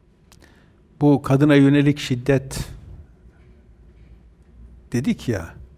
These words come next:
bugün Batı'da kadına yönelik şiddetle ilgili te-, şey var, tedbirler var. Türkiye'de de bu konuda tedbirler var. Avrupa,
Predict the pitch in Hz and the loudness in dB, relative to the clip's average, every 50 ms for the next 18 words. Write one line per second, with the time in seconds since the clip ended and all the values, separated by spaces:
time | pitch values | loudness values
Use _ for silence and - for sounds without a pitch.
0 | _ _ _ _ _ _ _ _ _ _ _ _ _ _ _ _ _ _ _ _ | _ _ _ _ _ _ _ _ _ _ _ _ _ _ _ _ _ _ _ _
1 | _ _ _ _ _ _ _ _ _ _ _ _ _ _ - - _ _ _ _ | _ _ _ _ _ _ _ _ _ _ _ _ _ _ -20 -20 _ _ _ _
2 | _ _ - - 147 156 170 160 135 127 117 - - - - - - - - - | _ _ -4 -2 -2 2 2 2 2 2 0 -2 -8 -14 -20 -20 -20 -20 -20 -20
3 | - - - - _ _ _ _ _ _ _ _ _ _ _ _ - - 127 135 | -20 -20 -20 -20 _ _ _ _ _ _ _ _ _ _ _ _ -4 -2 -2 0
4 | - 151 139 - 143 185 226 247 - - - - - _ _ _ _ _ _ - | 0 0 0 0 0 0 -2 -4 -8 -14 -20 -20 -20 _ _ _ _ _ _ -14
5 | - - 131 131 151 156 151 143 139 135 139 147 156 143 143 - 143 131 139 165 | -6 -4 -2 0 2 4 4 4 4 4 2 0 0 -2 -4 -6 -8 -6 -2 -2
6 | 147 147 - 131 123 123 147 185 208 190 - - 165 151 - - - - - 139 | -4 -2 -2 -2 -2 0 0 -2 -2 -4 -4 -4 -6 -6 -6 -10 -10 -4 0 2
7 | 131 127 123 117 107 - - 131 120 107 117 117 117 110 113 110 110 107 113 190 | 2 2 2 0 -2 -2 -2 -2 -2 0 -2 -2 -2 -2 -4 -6 -6 -4 -6 -6
8 | 226 - - - - - - - - - - - - - - _ _ - _ _ | -6 -8 -12 -20 -20 -20 -20 -20 -20 -20 -20 -20 -20 -20 -20 _ _ -20 _ _
9 | - _ - - - - - - - 185 151 - - 139 123 113 110 104 107 101 | -20 _ -20 -20 -20 -20 -12 -4 -4 -4 -2 2 4 4 4 4 0 -4 -4 -8
10 | 101 - - - - - 117 - - 127 120 120 117 120 113 104 107 107 - - | -8 -12 -14 -12 -8 -8 -8 -6 -6 -6 -4 -2 -2 0 -2 -2 -4 -8 -8 -8
11 | 117 107 107 117 113 107 104 104 101 95 101 123 156 156 135 131 131 127 - - | -6 -6 -4 -4 -4 -4 -4 -6 -8 -6 -6 -6 -4 -2 -2 -2 -2 -2 0 2
12 | 131 123 127 - - - | 2 2 2 -2 -8 -16